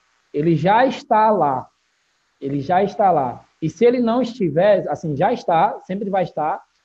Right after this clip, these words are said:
você tem zero resultado, quer dizer que tudo que você tá fazendo não tem, não, não tá trazendo resultado. Então, você tem que adicionar coisas novas.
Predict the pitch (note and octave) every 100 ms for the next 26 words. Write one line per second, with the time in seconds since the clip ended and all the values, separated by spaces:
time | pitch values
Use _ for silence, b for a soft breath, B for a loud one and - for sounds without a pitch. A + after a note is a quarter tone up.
0 | _ G#3 G3 A3+ G#3 D3+ G3+ C4+ A3 G#3
1 | E3 G3+ A#3 A#3 C#3+ - _ - A3 G3+
2 | F#3+ G#3+ A3 - C4 C4+ B3+ B3 B3 A#3
3 | G3 A3 A3+ B3 B3+ C#4 _ _ _ _
4 | F3 F3+ F#3+ F#3+ A3 A3 G#3 A3 B3 B3
5 | G#3 E3 E3+ E3 F3 F#3 G3 G3 - A#3
6 | G3 G3 G#3+ G#3+ A#3+ C4+ D#3+ B2+ A#2